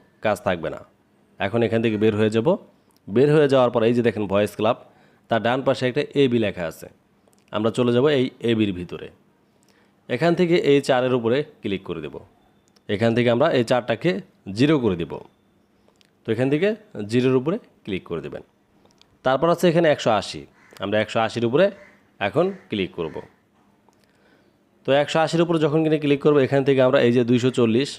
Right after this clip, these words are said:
আমরা এখানে কি করব, এই দুইশো চল্লিশ এটাকে সিলেক্ট করে নিব। তারপরে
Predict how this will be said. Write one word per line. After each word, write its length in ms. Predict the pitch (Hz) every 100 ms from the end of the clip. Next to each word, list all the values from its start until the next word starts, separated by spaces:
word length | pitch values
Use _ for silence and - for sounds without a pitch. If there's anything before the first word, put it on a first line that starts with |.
| _ _ -
আমরা 120 | 104
এখানে 160 | 110 117
কি 60 | 120 123
করব, 140 | 127 165
এই 60 | 113 110
দুইশো 180 | 117 120
চল্লিশ 280 | 120 120 175 - _ _ _ _ _ _ _ -
এটাকে 320 | 123 135 160 220 _ _ _ - _ _ -
সিলেক্ট 300 | 123 98 - -
করে 120 | 87
নিব। 120 | 80 73 - _ _ _ _ _ _ _ _ -
তারপরে 220 | 135